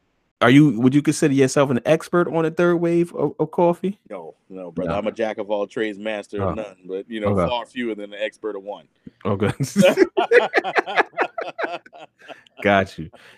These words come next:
Speaker 1: Got you. So talk about purchasing a business.
Speaker 2: Uh-huh.
Speaker 1: Talk about that process, 'cause that, I think you're the first person to, to bring up that, or maybe even the first person to, now you're not the first person I had to actually purchase a business, but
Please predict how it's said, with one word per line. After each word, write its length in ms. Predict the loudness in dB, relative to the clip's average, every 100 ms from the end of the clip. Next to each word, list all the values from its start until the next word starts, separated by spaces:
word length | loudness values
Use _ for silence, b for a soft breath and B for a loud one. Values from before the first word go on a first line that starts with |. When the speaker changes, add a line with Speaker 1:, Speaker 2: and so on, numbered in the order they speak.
| b b b 2
Speaker 1:
Got 220 | 4 4
you. 60 | 4
So 280 | 6 4 4
talk 260 | 2 4 4
about 500 | 4 6 6 2 -4 _ _ _ _ _ _ _ _ _ _ -2
purchasing 680 | 0 0 -4 -6 -6 -6
a 60 | -4
business. 520 | -6 -6 -10 -18 _ _ _ _ _ _
Speaker 2:
Uh-huh. 260 | -20 -20 -4
Speaker 1:
Talk 260 | -2 0
about 220 | 2 2 4
that 180 | 0
process, 480 | 0 -2 -2 -4 -8
'cause 200 | -6 -4
that, 240 | 2 2 0
I 60 | -2
think 200 | 0 2
you're 140 | 2
the 60 | 0
first 320 | -2 -4 -2
person 360 | -4 -4 -8 -8
to, 100 | -10
to 180 | -12
bring 420 | -10 -4 -2 -2 -4
up 220 | -6 -8 _
that, 320 | -8 -6 -8 -14 -8
or 100 | 0
maybe 300 | 2 2 2
even 200 | 0 -2
the 60 |
first 320 | -2 0 -2 -2
person 340 | -6 -4 -10
to, 400 | -6 -2 -2 -4 b b b -2
now 60 | 0
you're 120 | 2
not 160 | 0
the 60 | -2
first 280 | -2 -2 -2
person 220 | -6 -6
I 40 |
had 180 | -6 -6
to 180 | -6 -8 -6
actually 300 | -8 -8 -10
purchase 420 | -4 -4 -2 -8
a 60 |
business, 340 | -10 -10 -10 -10
but 240 | -6 -6